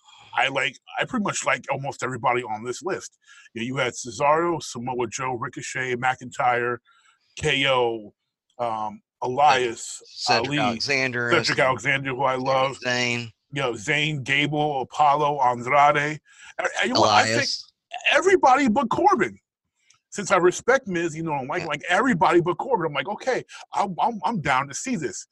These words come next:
Speaker 1: Unfortunately, it meant people that I want to win were gonna lose. Um, Cedric Alexander gave the upset over Sami Zayn.
Speaker 2: Well, let's
Speaker 1: Surprising.
Speaker 2: Yeah, so the first match was Cesaro and Samoa Joe, and Samoa Joe takes the win there, and I don't think that was a big surprise.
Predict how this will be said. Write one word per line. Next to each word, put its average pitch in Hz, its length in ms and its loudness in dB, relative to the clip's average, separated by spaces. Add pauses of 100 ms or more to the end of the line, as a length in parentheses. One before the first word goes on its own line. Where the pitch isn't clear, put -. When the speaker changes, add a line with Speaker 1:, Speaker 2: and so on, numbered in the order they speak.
(280)
Speaker 1:
Unfortunately, 180 580 -2
it - 20 -4
meant 143 200 -2
people 139 300 -8
that 127 80 -2
I 117 60 0
want 127 280 -6 (100)
to 120 80 -12
win 123 240 -10
were 117 80 -8
gonna 117 200 -8
lose. 139 440 -4 (500)
Um, 110 520 -4 (720)
Cedric 175 360 -2
Alexander 156 560 -2
gave 135 220 -4
the 127 80 -6
upset 135 260 -4
over 127 160 -8
Sami 127 320 -6
Zayn. 131 380 -4 (640)
Speaker 2:
Well, 123 160 -8
let's - 0 -
Speaker 1:
Surprising. 135 640 2 (280)
Speaker 2:
Yeah, 127 220 -2
so 123 360 -2 (100)
the 127 160 -6
first 165 360 0
match 131 360 0
was 110 300 -4
Cesaro 120 540 0
and 110 100 -4
Samoa 117 320 -2
Joe, 107 280 -2
and 113 100 -6
Samoa 110 300 -2
Joe 104 200 -4
takes 110 300 -2
the 113 100 -6
win 107 140 -2
there, 101 140 -2
and 104 100 -2
I 104 80 2
don't 104 160 -6
think 101 200 -6
that 73 160 -4
was 90 160 -8
a 95 60 -12
big 95 220 -8
surprise. - 640 -6